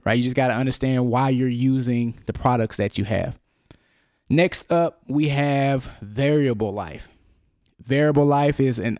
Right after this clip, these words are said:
also a permanent life insurance co-, coverage. These type of insurance plans offer a death benefit as well as a cash component.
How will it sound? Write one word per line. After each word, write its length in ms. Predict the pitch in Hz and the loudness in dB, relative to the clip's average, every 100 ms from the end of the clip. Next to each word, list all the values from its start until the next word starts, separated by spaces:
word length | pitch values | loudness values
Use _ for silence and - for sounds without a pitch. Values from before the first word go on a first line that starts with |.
| _ | _
also 420 | 127 156 - 151 | 0 2 2 2
a 60 | 131 | 2
permanent 580 | - 139 135 127 127 - | 2 2 2 2 -2 -4
life 300 | 127 127 131 | -4 -2 -2
insurance 440 | 123 127 127 127 | -2 0 0 -2
co-, 160 | - - _ | -4 -10 _
coverage. 420 | - 135 131 143 - _ - - - | -4 -2 -2 -4 -8 _ -20 -18 -2
These 220 | 143 143 | 0 2
type 320 | 147 139 135 | 2 2 2
of 140 | 131 120 | 2 2
insurance 400 | 131 135 127 - | 2 2 2 0
plans 360 | 135 127 123 | 0 0 0
offer 360 | - 120 117 110 | 0 -2 0 -2
a 40 | |
death 380 | 113 151 147 151 | 0 0 0 0
benefit 520 | 147 143 - 143 127 | 0 2 2 0 0
as 140 | 110 120 | -2 -2
well 280 | 123 123 | -2 0
as 100 | 113 | -2
a 60 | 98 | -4
cash 340 | - 139 127 | -4 -2 -2
component. 560 | - 123 135 135 131 | -4 -4 0 0 0